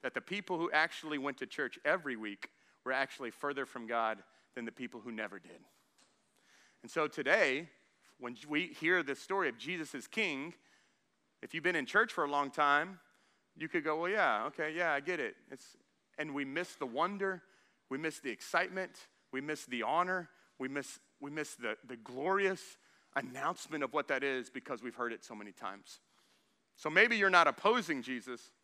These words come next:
but maybe you're just dismissing it. And what I hope that our response would be is the response of the last, it's the response of the wise men.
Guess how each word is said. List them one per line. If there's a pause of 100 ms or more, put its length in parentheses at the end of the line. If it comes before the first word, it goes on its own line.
(260)
but
maybe
you're
just
dismissing
it. (1160)
And
what
I
hope (1080)
that
our
response
would
be (1040)
is
the
response
of
the
last, (840)
it's
the
response (160)
of
the
wise
men.